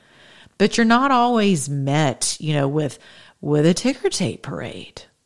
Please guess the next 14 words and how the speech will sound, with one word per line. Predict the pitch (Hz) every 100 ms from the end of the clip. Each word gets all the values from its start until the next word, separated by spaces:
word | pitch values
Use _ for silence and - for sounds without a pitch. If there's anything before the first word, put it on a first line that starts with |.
| _ _ _ _ _ _ _ -
when | 160 160
you | 160 156
land | 139 151 208 110 123 139 160 - _ _ - - -
in | 185
someone | - 135 135 139
else's | 147 151 196 196
territory. | 254 254 254 226 151 139 - - - - -
<laughs> | - - - _ _ - - _ _ _ _ - - - - - -
So | - - 220 208 196 - -
imagine | 233 254 262 220 151 139 143 135 _ _ _ _ -
those | 165 220 277 311 269 147
guys | 156 139 135 123
and | 139
gals | 143 - - - - - -